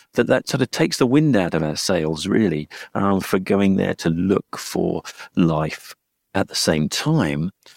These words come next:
when we look at the icy moons of the outer planets, the moons around Jupiter and Saturn, we find some really quite compelling evidence that a number of moons out there in the outer solar system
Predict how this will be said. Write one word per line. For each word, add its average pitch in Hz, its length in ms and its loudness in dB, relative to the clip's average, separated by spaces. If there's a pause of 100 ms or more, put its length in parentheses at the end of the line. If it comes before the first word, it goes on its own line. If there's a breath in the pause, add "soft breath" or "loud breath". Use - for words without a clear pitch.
(140 loud breath)
when 95 240 2
we 85 140 2
look 90 300 2
at 85 180 0
the 90 420 4
icy 92 420 2
moons 87 560 2
of - 160 -2
the 87 340 0
outer 98 340 -2
planets, 73 560 -4 (240 loud breath)
the 92 60 2
moons 87 360 6
around 80 340 0
Jupiter 85 680 0
and 71 180 -8
Saturn, - 640 -4 (480 loud breath)
we 107 220 2
find 87 1000 -2 (340 soft breath)
some 104 420 0
really 117 600 4
quite - 420 0
compelling 98 920 0
evidence 85 640 0 (340 soft breath)
that 98 120 2
a 95 80 4
number 110 580 2
of 101 140 0
moons 80 560 2 (100)
out 92 300 -2
there 87 320 2
in 78 80 0
the 87 100 2
outer 82 280 -2
solar 78 300 0
system 78 500 -2